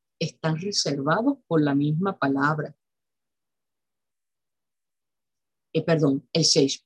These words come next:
por, por lo cual el mundo de entonces, leo el cinco y el seis, porque es importante aclarar.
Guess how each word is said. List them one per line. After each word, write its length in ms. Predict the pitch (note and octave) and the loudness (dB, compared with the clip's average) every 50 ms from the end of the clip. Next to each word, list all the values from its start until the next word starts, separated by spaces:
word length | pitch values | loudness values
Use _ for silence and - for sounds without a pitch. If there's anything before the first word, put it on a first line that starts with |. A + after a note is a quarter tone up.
| _ _ _ | _ _ _
por, 300 | - E3+ E3 - - _ _ _ _ _ _ - | -2 -2 -2 -2 -4 _ _ _ _ _ _ 0
por 120 | - D#3+ | 2 4
lo 140 | E3 E3 D#3 | 4 4 4
cual 160 | - D3+ D3 | 2 2 4
el 140 | D3 C#3+ C#3 | 4 4 4
mundo 360 | C#3+ D3 D#3 F3 G3+ G#3+ A#3+ B3 | 4 4 4 4 4 4 6 6
de 100 | C4 C4 | 6 4
entonces, 960 | A3+ F3+ D#3+ - - A3+ A#3+ A#3+ A3+ - - - D3+ D3+ - - - - _ _ _ _ _ _ _ _ _ _ _ _ _ _ _ _ _ _ _ _ | 4 2 2 2 4 6 6 6 6 4 2 0 0 0 0 -2 -4 -6 _ _ _ _ _ _ _ _ _ _ _ _ _ _ _ _ _ _ _ _
leo 300 | - D#3 E3+ F#3 G3 G#3+ | -4 0 2 4 4 4
el 80 | G#3+ G#3+ | 2 2
cinco 340 | G#3+ - - F3 E3+ E3+ E3 | 0 -2 -2 -4 -2 0 0
y 80 | D#3 | 0
el 80 | D3+ C#3 | 0 0
seis, 480 | - - - C3+ - - - - - _ _ | -2 -6 -8 -8 -10 -10 -10 -10 -10 _ _
porque 240 | - E3 D3+ F3 F3+ | -6 -4 -2 -2 0
es 60 | E3+ | 0
importante 680 | G3+ G3+ - - E3+ D3+ - - D#3 D3+ D3+ C#3 - | 0 -2 -2 -4 -4 -4 -4 -2 -2 -2 -2 -2 -4
aclarar. 420 | C#3 - - C3+ C3 C3 A#2+ A#2 | -6 -6 -6 -8 -8 -8 -10 -14